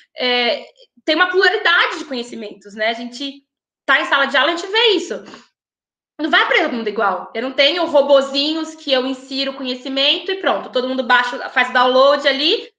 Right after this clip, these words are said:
todo mundo aprendeu. Não é assim, cada um tem o seu movimento, cada um entende de uma maneira, cada um tem ali, né, a, a sua maneira de, de absorver aquilo, né, de, de, de, de internalizar o que ela aprendeu.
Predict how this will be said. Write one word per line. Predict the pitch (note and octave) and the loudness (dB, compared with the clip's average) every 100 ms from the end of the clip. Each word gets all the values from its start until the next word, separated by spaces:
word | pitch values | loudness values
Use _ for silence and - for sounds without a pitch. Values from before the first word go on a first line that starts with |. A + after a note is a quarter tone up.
| - | 2
todo | E4+ E4+ | 2 4
mundo | E4 | 0
aprendeu. | E4+ D4+ G#3+ F#3+ - _ - | -2 -4 -6 -8 -14 _ -8
Não | C4+ | 0
é | E4+ D#5 | 2 2
assim, | - - B3+ A3 | -2 -8 -10 -4
cada | B3 - | -2 -2
um | B4 A#4+ | -4 -4
tem | G4 | -6
o | |
seu | G4 | -4
movimento, | F4+ E4 D#4 C#4 A3+ - - | -4 -4 -4 -6 -6 -6 -6
cada | D#4 F#4 | -2 -2
um | F4+ D#4+ - | -2 -8 -14
entende | C#4 D4+ E4+ E4 | -12 -8 -8 -8
de | |
uma | D#4+ D4 | -8 -4
maneira, | C#4+ C4 A#3 G#3 G3+ G3+ - _ | -4 -2 -4 -4 -8 -10 -20 _
cada | C4+ C4+ D#4+ | 0 2 2
um | E4+ E4 | 0 0
tem | D4+ E4+ E4 | 2 2 0
ali, | C4+ C#4+ E4 E4+ - | 0 -2 -4 -8 -12
né, | B3 C4+ D#4+ | -4 0 0
a, | D4 A#3+ A#3 | 2 2 0
a | |
sua | - E4 | -2 -2
maneira | D#4+ D#4+ E4+ F4+ | 0 -2 -2 -4
de, | F4 | -4
de | E4+ | -4
absorver | E4+ - G#4 D#4 E4 | -4 -2 -4 -2 -2
aquilo, | A#4 A#4 C4+ A3+ G#3 | -2 -4 -6 -8 -4
né, | A#3 B3+ | -2 -4
de, | B3+ | -6
de, | - C#4+ D4 _ A#3 | -10 -12 -12 _ -12
de, | C4 G#3+ | -10 -10
de | B3 B3 _ _ _ | -12 -14 _ _ _
internalizar | C4 D4+ D#4 D#4+ D#4+ D4 E4 | -2 2 2 2 2 2 2
o | G4 | 0
que | G#4+ | 0
ela | E4 | 0
aprendeu. | C#4+ C4+ A3+ G#3+ | 0 -2 0 -2